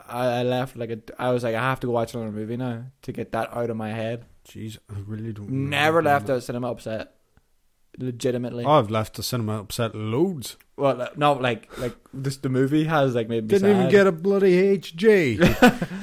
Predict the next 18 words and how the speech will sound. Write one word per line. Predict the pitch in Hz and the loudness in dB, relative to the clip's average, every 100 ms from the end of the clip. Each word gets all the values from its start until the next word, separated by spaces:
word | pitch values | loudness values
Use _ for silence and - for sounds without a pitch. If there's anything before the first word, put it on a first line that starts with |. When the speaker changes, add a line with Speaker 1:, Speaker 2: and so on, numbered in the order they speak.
| - - - - - | -8 -8 -10 -4 6
Speaker 1:
It | 294 | 8
was | 294 269 | 10 8
the | 269 277 | 6 4
fans, | - 302 339 339 269 190 | 6 10 10 12 10 8
for | - | 4
God's | 190 208 - 170 - | 6 8 6 2 0
sake. | - 143 - 165 135 - 349 226 214 214 196 190 175 - | -2 -2 0 0 -2 -8 0 0 0 -6 -8 -10 -12 -2
It | 180 | 2
was | 202 185 | 4 8
only | 208 262 226 | 8 8 4
goddamn | 165 190 202 156 196 190 170 135 120 120 147 - 170 139 135 | 4 6 6 6 4 6 4 0 -6 -10 -16 -18 -16 -14 0
Poltergeist | 190 220 190 185 214 185 - | 2 2 0 2 4 2 4
two. | 269 233 156 | 6 8 8
<laughs> | - - - | 6 2 0
Whatever. | 160 123 135 151 151 135 - - - - | 0 2 0 0 -4 -6 -10 -18 -18 -12
<laughs> | 185 - 208 - - 202 - 160 180 196 - 359 - - - - 240 262 262 247 220 - | -8 -4 -4 -2 6 6 6 2 -2 -8 -14 -16 -16 -18 -10 -2 -2 -2 -12 -14 -16 -2
But, | 170 - 190 - 170 151 | 2 6 4 4 2 2
um, | 170 139 | -2 -2